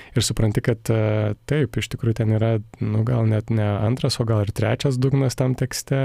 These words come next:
ir atrandi tą skaitymo būdą, kurio be semiotikos turbūt ir nepamatytum.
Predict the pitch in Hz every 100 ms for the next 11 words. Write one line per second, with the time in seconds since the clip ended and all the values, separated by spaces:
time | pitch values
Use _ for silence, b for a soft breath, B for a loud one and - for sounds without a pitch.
0 | 143 110 107 107 B B B - 120 113
1 | 123 120 - 131 127 120 113 120 117 -
2 | 123 113 113 104 - _ - 110 - 110
3 | 107 - 107 117 110 110 110 107 107 104
4 | - 104 107